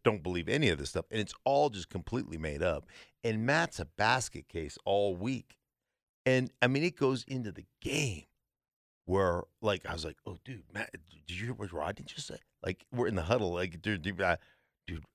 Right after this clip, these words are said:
I, I was just, like, I just got in that pile and I came out." And Rodney said,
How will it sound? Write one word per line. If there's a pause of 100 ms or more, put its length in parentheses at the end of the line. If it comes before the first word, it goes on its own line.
(120)
I,
I
was
just, (140)
like,
I
just
got
in
that
pile
and
I
came
out."
And
Rodney
said,